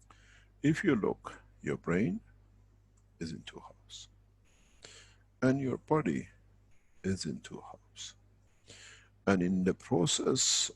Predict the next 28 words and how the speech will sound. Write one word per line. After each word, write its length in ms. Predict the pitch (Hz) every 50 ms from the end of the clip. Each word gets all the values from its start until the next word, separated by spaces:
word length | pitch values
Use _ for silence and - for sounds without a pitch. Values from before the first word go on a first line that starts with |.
| - _ -
of 240 | 78 78 78 90 95 - - -
the 120 | - - - 69 - 67
knowledge, 680 | 76 92 104 143 185 87 - - - - - - - - - _ _ _ _ _ -
as 140 | 85 80 69 -
we 80 | 65 65
gather, 380 | - - 104 147 175 180 226 - _ - - - - - _ _ _ _ _ _ _ _ _ _ _ _ _ - -
this 280 | 85 165 147 - -
works 320 | - 67 62 - - - -
with 100 | - -
this 260 | - 120 151 - - -
one, 200 | - - - - - - - _ _ _ _ _ -
and 200 | 92 90 - -
this 280 | - 143 147 - - -
works 260 | 87 82 - - -
with 160 | - - -
this 220 | - - - - -
one. 120 | - - - _ _ _ _ _ _ _ _ _ _ _ _ _ _ _ - - - - - _ _ _ _ _ _ _ _ _ _ _ - - - - - _ _ _ _ _ _ _ _ -
Stand 380 | - - - - - - - -
still 320 | - - - - - - - _
for 100 | - -
a 40 | -
second 220 | - - - - - _ _ _ _ _ _ _ _ _ _ _ _ _ -
and 100 | - -
just 360 | - - - - - - - -
think 180 | - - - - - - _ _ _ _ -
the 60 | 175
next 240 | 151 - - - - -
dimension. 540 | - - - - - - - - - -